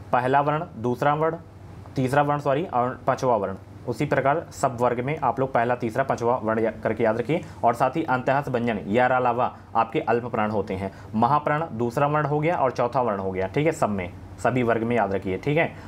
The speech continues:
और उष्म व्यंजन तीनों शाह और हा महाप्राण आपके होते हैं, तो इसको नोट कर लीजिएगा, इससे प्रश्न बनते हैं हर बार एग्जाम में, ठीक है। चलिए, नोट कर लिए होंगे, स्क्रीनशॉट भी ले लिए होंगे, होप करता हूँ। चलिए, अब देखिए, आघोष घोष हो गया आपका, ठीक है।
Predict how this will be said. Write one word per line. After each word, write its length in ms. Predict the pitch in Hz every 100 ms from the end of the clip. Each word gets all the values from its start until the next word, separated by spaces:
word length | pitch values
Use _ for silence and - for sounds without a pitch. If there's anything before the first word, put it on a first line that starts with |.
| - -
और 280 | 131 196 - - - - - 143
उष्म 220 | 139 135
व्यंजन 400 | 113 113 135 170 - - - - - -
तीनों 220 | - 123 127
शाह 200 | 135 165
और 240 | 139 117
हा 280 | 113 104 - -
महाप्राण 500 | 107 123 127 107 117
आपके 260 | 98 -
होते 240 | 120 98 98
हैं, 120 | 98
तो 80 | 123
इसको 260 | 123 -
नोट 220 | 147 123 -
कर 80 |
लीजिएगा, 260 | 135 135 156
इससे 220 | 117 -
प्रश्न 380 | - 120 - 143
बनते 260 | 101 101 117
हैं 160 | 135
हर 140 | 110 98
बार 240 | 98 101
एग्जाम 280 | 95 87 92
में, 120 | 92 95
ठीक 160 | 151
है। 140 | 185 - - - - -
चलिए, 280 | 98 90 85 104
नोट 240 | 113 127
कर 80 | 127
लिए 160 | 123 135
होंगे, 300 | 135 147 147
स्क्रीनशॉट 380 | - 123 123
भी 120 | 117 127
ले 140 | 120
लिए 140 | 123
होंगे, 260 | 123 123 135
होप 220 | 123 113
करता 200 | 120 110
हूँ। 180 | 120 -
चलिए, 300 | - 101 90 - - -
अब 100 | 123
देखिए, 220 | 131 160
आघोष 500 | - 123 123 151 165
घोष 280 | 147 143 143
हो 80 | 139
गया 120 | 127
आपका, 200 | 117 123
ठीक 200 | -
है। 120 | 156